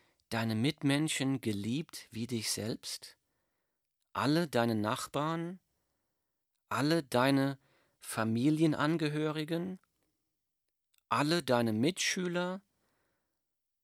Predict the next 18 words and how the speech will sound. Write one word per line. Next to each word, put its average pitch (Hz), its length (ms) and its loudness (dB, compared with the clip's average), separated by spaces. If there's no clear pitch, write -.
alle 139 260 2
deine 120 280 4
Lehrer, 156 680 0
alle 143 240 2
deine 120 360 4
Arbeitskollegen, 147 1120 0
deinen 110 300 0
Chef, - 680 0
alle 139 280 2
deine 123 300 -2
Kunden 165 600 -2
immer? 165 460 -6
Hast 151 300 2
du 147 100 2
schon 139 440 0
einmal 143 380 2
über 127 220 2
jemanden 127 680 2